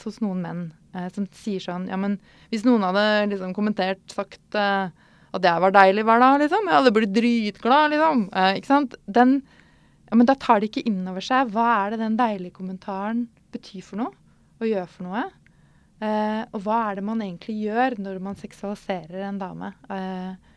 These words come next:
og at det er et maktgrep. Eh, og jeg tror heller ikke, eh, at hvis menn hadde fått kommentert penisstørrelsen sin hver eneste dag, fordi de gikk i sånne stramme klær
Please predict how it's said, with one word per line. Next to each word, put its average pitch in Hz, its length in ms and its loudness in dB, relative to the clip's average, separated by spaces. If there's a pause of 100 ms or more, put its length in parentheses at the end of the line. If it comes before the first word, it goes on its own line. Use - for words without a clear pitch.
(280)
og 214 100 0
at 190 60 -4
det 202 120 0
er 202 180 -2
et 226 100 -10
maktgrep. - 920 -8 (260)
Eh, 190 400 -12 (500)
og - 60 -4
jeg 240 140 -2
tror 277 300 -4
heller 233 300 -4
ikke, 220 300 -4 (640)
eh, 208 100 -6
at 214 160 -8
hvis 233 180 -6
menn 190 220 -6
hadde 180 160 -10
fått - 160 -12
kommentert - 800 -8 (420)
penisstørrelsen 185 720 -10
sin 208 160 -6
hver 190 180 -10
eneste 185 300 -14
dag, 269 220 -6 (340)
fordi 214 160 -8
de 202 160 -6
gikk - 160 -14
i - 60 -18
sånne 190 200 -8
stramme 180 540 -10 (640)
klær 196 320 -4